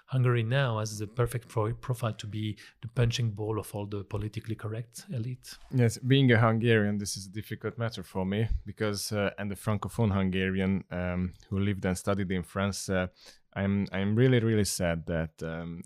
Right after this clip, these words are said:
Speaker 2: uh, the political relations are not good between the two countries. Uh, that means that, uh, Mister Macron says that, uh, his political enemy is, uh, political enemy, uh,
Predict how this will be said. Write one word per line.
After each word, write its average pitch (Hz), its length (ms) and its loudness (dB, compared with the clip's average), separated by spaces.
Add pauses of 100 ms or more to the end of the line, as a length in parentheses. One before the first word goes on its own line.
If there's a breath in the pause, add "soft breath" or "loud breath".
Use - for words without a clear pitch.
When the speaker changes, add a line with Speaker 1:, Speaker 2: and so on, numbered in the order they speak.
Speaker 2:
uh, 85 600 -6 (120)
the 78 100 -16
political 120 460 2
relations 90 640 0
are 85 120 -2
not 87 260 -6
good 87 180 -8
between 87 300 -8
the 85 40 -2
two 90 180 -6
countries. 80 500 -8 (560 loud breath)
Uh, 80 340 -4 (920)
that - 180 -6
means 98 240 -2
that, 90 280 0
uh, 85 400 -2
Mister 90 320 -6
Macron 85 520 0
says 92 380 -2
that, 85 380 -8
uh, 85 60 -8
his 85 240 -10
political 90 640 -8
enemy 87 480 -8 (180)
is, 85 400 -6
uh, 85 380 -6 (360 loud breath)
political 85 380 -6
enemy, 104 520 -2 (120)
uh, 73 360 -8